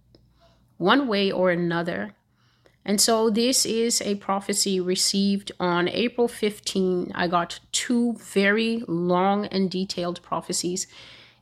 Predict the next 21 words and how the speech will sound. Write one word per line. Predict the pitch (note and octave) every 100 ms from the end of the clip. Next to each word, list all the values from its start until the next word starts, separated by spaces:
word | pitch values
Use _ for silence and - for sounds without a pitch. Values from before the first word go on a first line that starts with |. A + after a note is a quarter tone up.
| -
and | G3 G3+
they | G3 F#3+ G3
go | F3+ G#3+ A3+
with | G#3 G3+
a | G3+
lot | G3 F3+ F3+ -
of | G3
scripture | - - F#3+ - F#3
that | F3
the | E3+
Lord | F3+ F3 F3+ F3+ F3
was | D#3+
giving | - F#3+ F#3 F#3
me | F3+
just | F3+ G3+ -
a |
few | G3+ - F#3+
days | F#3 F3 F3
after | - F3 F3 - F3+ F3+ F3+ - _ _
Bible | - F#3 G3+
study | G#3 - G3+ F#3+ F#3+ F#3